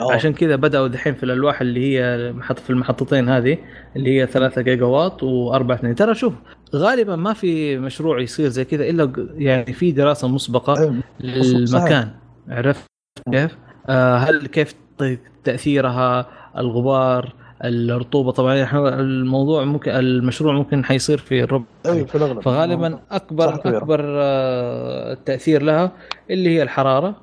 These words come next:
Speaker 1: والتربة.
Speaker 2: درجات الحرارة والغبرة، وال-، آه، إذا كان في أمطار، بس غالبًا نادر ما يكون
Speaker 1: ما في
Speaker 2: في
Speaker 1: أمطار.
Speaker 2: أمطار.
Speaker 1: مم.
Speaker 2: وإذا كان في أمطار يعني يج-، يدرسوها كيف.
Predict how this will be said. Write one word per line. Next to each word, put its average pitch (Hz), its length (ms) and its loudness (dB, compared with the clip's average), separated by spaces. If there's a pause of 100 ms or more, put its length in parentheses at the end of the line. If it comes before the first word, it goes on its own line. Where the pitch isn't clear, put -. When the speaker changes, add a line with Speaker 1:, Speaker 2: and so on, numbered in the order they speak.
(140)
Speaker 1:
والتربة. 135 420 0
Speaker 2:
درجات 135 300 0
الحرارة 135 460 0 (340)
والغبرة، 156 640 0 (280)
وال-، 226 400 0
آه، 170 680 0
إذا 165 100 0
كان 165 240 0
في 151 200 -2
أمطار، 156 320 0
بس 165 240 -10
غالبًا 151 260 0
نادر 131 320 0
ما 123 160 -4
يكون 139 160 0
Speaker 1:
ما 151 60 2
في 147 60 -8
Speaker 2:
في 127 140 -2
Speaker 1:
أمطار. 117 100 -4
Speaker 2:
أمطار. 147 280 -2 (140)
Speaker 1:
مم. 131 220 -6
Speaker 2:
وإذا 170 240 0
كان 151 200 -4
في 131 120 -8
أمطار 147 420 -2
يعني 180 640 -4
يج-، - 180 -10 (720)
يدرسوها 131 600 2
كيف. 110 200 -4